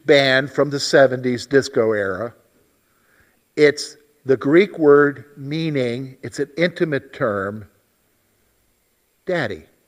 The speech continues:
You and I can go to the Father, the Heavenly Father,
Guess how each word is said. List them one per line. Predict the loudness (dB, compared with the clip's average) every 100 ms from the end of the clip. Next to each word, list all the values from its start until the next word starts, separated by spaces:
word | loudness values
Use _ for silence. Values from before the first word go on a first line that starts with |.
| _ _ _ _ _ _ _ _ _ _ _ _ _ _ _ _ _ _ _ _ _ _
You | -2 0 2
and | 0
I | -2 -2 -2 -4 -8 _ _ _ _ _
can | -8 -6
go | 0 2 4 2
to | 0
the | -4 -4
Father, | -4 -2 0 -2 -4 -10 -14 _ _ _ _ _ _ _ _
the | -6
Heavenly | -4 -2 0 0 -2 -6
Father, | -6 -6 -6 -6 -8